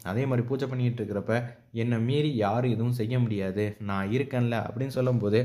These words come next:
"நிச்சயம் ராணியை தடுக்கிறதுக்கு ஏகப்பட்ட மந்திர சக்தியெல்லாம் பயன்படுத்த போறேன். அது எல்லாம் நீங்க தெரிஞ்சுக்கணும் தான் நான் இப்போ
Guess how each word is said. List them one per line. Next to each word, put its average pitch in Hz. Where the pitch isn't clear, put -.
"நிச்சயம் 190
ராணியை 131
தடுக்கிறதுக்கு 117
ஏகப்பட்ட 127
மந்திர 113
சக்தியெல்லாம் 110
பயன்படுத்த 113
போறேன். 101
அது 95
எல்லாம் 131
நீங்க 131
தெரிஞ்சுக்கணும் 120
தான் 123
நான் 160
இப்போ 127